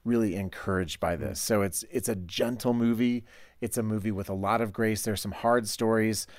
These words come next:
Uh, focus on the families. Jim Daly's, his story is told, and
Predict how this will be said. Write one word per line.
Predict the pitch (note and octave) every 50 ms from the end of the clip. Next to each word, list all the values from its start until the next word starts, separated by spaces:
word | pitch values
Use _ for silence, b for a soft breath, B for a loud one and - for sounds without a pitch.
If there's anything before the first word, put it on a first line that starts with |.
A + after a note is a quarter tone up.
| B B B B B
Uh, | G#2+ G2+
focus | F#2+ - - A#2+ - - G2 A2
on | A2
the | G#2+ G2
families. | - A#2 A2+ A2 G#2+ G#2+ G#2 F#2 E2
Jim | E2 F2 G#2 A2+ A2 G#2+ F#2
Daly's, | G#2 G#2 G#2 G#2 G#2+ G#2+ G#2 G2 - - -
his | - - A#2+ A2+ -
story | - - A#2 A2 G#2+ G#2+ G#2
is | G#2 F#2+ -
told, | - - - G#2+ G#2 G#2+ G#2+ G#2+ G2
and | F#2+ F#2+ F#2 F#2